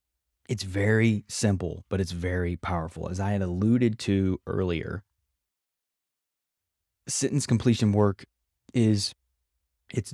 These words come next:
taking a stem, a sentence stem, and then filling in whatever comes to you. Now, you can do it in an audio recording. You can write it down.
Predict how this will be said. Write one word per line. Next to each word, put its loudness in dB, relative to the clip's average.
taking 2
a 4
stem, 0
a -6
sentence 0
stem, -2
and 2
then 2
filling 2
in 0
whatever 2
comes 0
to -8
you. -10
Now, -2
you 2
can 2
do 2
it 0
in -2
an -4
audio 2
recording. 2
You 0
can -10
write -2
it -8
down. -4